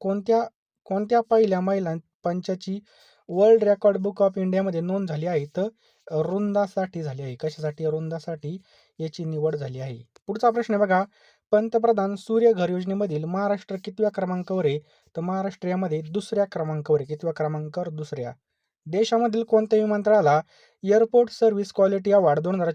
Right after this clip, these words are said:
चोवीस मिळाला आहे? तर इंदिरा गांधी इंटरनॅशनल एअरपोर्टला देशामधील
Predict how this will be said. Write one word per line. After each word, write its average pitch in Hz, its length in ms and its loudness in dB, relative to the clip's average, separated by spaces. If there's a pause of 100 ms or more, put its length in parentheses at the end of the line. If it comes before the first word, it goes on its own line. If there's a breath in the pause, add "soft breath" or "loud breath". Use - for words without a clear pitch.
चोवीस 190 260 -2
मिळाला 180 280 0
आहे? 165 160 0
तर 151 120 -2
इंदिरा 190 280 0
गांधी 196 260 -4
इंटरनॅशनल 175 680 -4
एअरपोर्टला 156 580 0 (460 soft breath)
देशामधील 185 640 -2